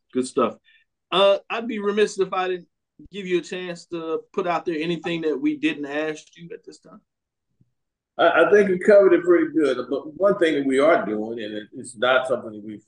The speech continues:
Speaker 2: kind of publicized, but we have reached out to all the universities, uh, with these athletes, not just baseball athletes. If they will send us their resume, we're going to put up a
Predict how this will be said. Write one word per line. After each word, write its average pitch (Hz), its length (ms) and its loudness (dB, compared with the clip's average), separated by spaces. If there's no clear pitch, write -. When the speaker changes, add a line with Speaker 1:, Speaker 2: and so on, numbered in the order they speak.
Speaker 2:
kind 110 140 0
of - 160 -8
publicized, 98 760 0
but 98 200 -6
we 143 220 6
have 110 180 2
reached 123 220 2
out 123 240 4
to - 60 -6
all 113 340 2
the 107 60 -12
universities, 110 880 -6
uh, 98 280 -6
with 107 120 -20
these 101 200 -12
athletes, 110 640 2
not 107 240 2
just 101 200 -4
baseball 113 400 2
athletes. 95 460 -4
If 104 200 -20
they 113 240 2
will 104 380 0
send 123 480 0
us 110 220 2
their 98 220 -2
resume, 98 680 -2
we're 107 200 -4
going 104 260 -6
to 98 100 -6
put 110 140 2
up 104 160 -2
a 98 120 -4